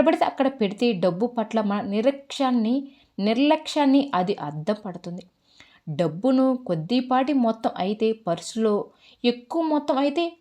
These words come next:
అలమారులో పెట్టడం మంచిది. వంటగదిలో పోపు డబ్బాలు ఎక్కడ పడితే అక్కడ డబ్బులు పెట్టడం మంచిది కాదని తెలుసుకోవాలి. డబ్బులు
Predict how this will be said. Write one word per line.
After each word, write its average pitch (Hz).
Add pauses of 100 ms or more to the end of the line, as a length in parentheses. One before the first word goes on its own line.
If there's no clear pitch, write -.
అలమారులో 190 (100)
పెట్టడం 180 (100)
మంచిది. 165 (500)
వంటగదిలో 254 (160)
పోపు 254 (100)
డబ్బాలు 247 (140)
ఎక్కడ 208 (100)
పడితే 226 (100)
అక్కడ 214 (160)
డబ్బులు 226
పెట్టడం 190 (140)
మంచిది 262
కాదని 180 (120)
తెలుసుకోవాలి. 175 (1200)
డబ్బులు 180